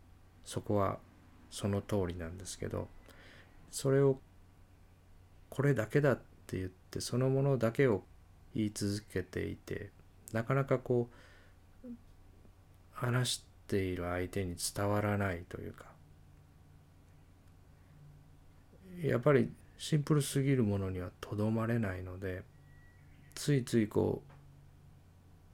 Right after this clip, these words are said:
う、動かないものは捕まえられないんですね。動きをこう捉えに行ってしまうというか。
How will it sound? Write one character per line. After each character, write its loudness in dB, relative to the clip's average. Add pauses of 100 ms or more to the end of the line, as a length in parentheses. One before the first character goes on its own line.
(300)
う、 2
動 4
か 0
な 2
い -2
も -4
の -10 (320)
は -2
捕 -2
ま 2
え 6
ら 6
れ 4
な 0
い -6
ん -10
で -12
す -10
ね。 -4 (560)
動 6 (100)
き 2
を 4
こ -4
う 0
捉 0
え -2
に -4
行 -6
っ -20
て -8
し -4
ま -6
う -8
と -12
い -12
う -16
か。 -10